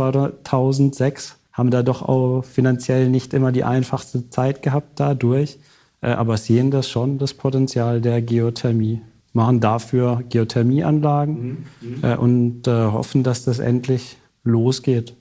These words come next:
Speaker 1: Probieren da auch viel auf die Politik zuzugehen halt.
Speaker 2: Ja.
Speaker 1: Und ja, hoffen jetzt mit dem grünen Anteil, dass da dann doch auch irgendwo, irgendwann mal der Fokus drauf kommt.
Speaker 2: Ja.
Speaker 1: Ja.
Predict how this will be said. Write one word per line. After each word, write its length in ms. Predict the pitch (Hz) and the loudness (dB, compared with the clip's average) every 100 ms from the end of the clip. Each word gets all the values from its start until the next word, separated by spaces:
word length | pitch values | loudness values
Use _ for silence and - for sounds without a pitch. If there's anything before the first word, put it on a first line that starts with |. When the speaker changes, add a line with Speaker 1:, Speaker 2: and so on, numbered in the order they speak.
| _ | _
Speaker 1:
Probieren 360 | - 113 120 120 | 0 4 4 4
da 80 | 117 | 2
auch 140 | 113 | 0
viel 280 | 110 123 117 | 0 0 0
auf 140 | 120 | 0
die 100 | - | -2
Politik 580 | 110 120 113 113 147 - | -2 0 0 0 -2 -2
zuzugehen 720 | - 139 139 143 135 131 131 | 0 0 0 -2 2 2 2
halt. 200 | 131 131 | 0 -2
Speaker 2:
Ja. 80 | 110 107 - - - _ - | -4 -12 -20 -20 -20 _ -4
Speaker 1:
Und 380 | 117 113 110 - | 0 2 0 0
ja, 240 | 104 127 - | 0 0 -2
hoffen 240 | 113 127 | 0 2
jetzt 260 | 123 120 - | 2 0 0
mit 300 | 120 120 123 | 0 0 0
dem 320 | 117 113 107 | 2 0 -2
grünen 420 | - 131 135 131 | 2 4 4 2
Anteil, 680 | 131 131 127 135 127 127 123 - - _ _ - | 4 2 2 0 2 0 -2 -10 -20 _ _ -6
dass 180 | 117 | -6
da 160 | - 123 | -2 0
dann 240 | 117 117 | 2 2
doch 280 | 113 127 - | 0 -2 -4
auch 200 | - 127 | -4 0
irgendwo, 340 | 131 127 123 127 127 127 - _ | 0 0 0 0 0 -2 -8 _
irgendwann 680 | - 135 131 127 120 120 127 | 0 2 2 2 2 2 4
mal 360 | 120 117 123 | 4 2 2
der 400 | 117 117 113 120 - | 0 0 0 -2 -8
Fokus 540 | - - 120 120 123 - | -4 0 0 0 -2 0
drauf 360 | - 117 113 | 0 2 0
kommt. 380 | - 101 104 - - _ _ 110 | 0 0 0 -6 -18 _ _ -16
Speaker 2:
Ja. 140 | 104 - _ _ - | -16 -18 _ _ -4
Speaker 1:
Ja. 220 | 117 120 | 0 0